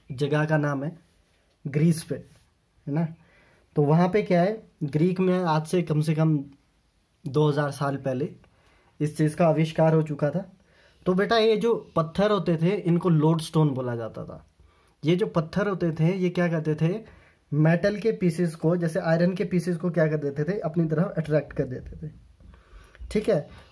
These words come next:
उसके बाद ये इन स्टोन्स को क्या बोला गया, लोडस्टोन्स बोला गया, जो क्या करते हैं, आयरन को खुद की तरफ अट्रैक्ट कर दे। तो ग्रीस में मैग्नीशिया नाम की एक जगह थी, वहाँ पे इसका, इसे देखा गया था। तो पहली बार जो कंपास बनाया गया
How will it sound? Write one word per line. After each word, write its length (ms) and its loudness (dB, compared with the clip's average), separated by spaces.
उसके 280 0
बाद 340 0
ये 180 2
इन 400 0
स्टोन्स 380 0
को 120 -4
क्या 160 0
बोला 240 0
गया, 280 -2
लोडस्टोन्स 720 -2
बोला 220 -8
गया, 280 -14
जो 240 2
क्या 160 0
करते 300 0
हैं, 240 -2
आयरन 320 2
को 120 -2
खुद 180 -4
की 120 -2
तरफ 320 -6
अट्रैक्ट 360 -8
कर 120 -8
दे। 220 -8
तो 80 -12
ग्रीस 420 0
में 80 0
मैग्नीशिया 540 0
नाम 220 0
की 100 -2
एक 120 -6
जगह 260 -4
थी, 260 -4
वहाँ 180 -2
पे 120 -6
इसका, 320 -6
इसे 300 -2
देखा 300 0
गया 180 -6
था। 220 -10
तो 80 -4
पहली 380 2
बार 180 2
जो 120 0
कंपास 500 2
बनाया 300 0
गया 300 -6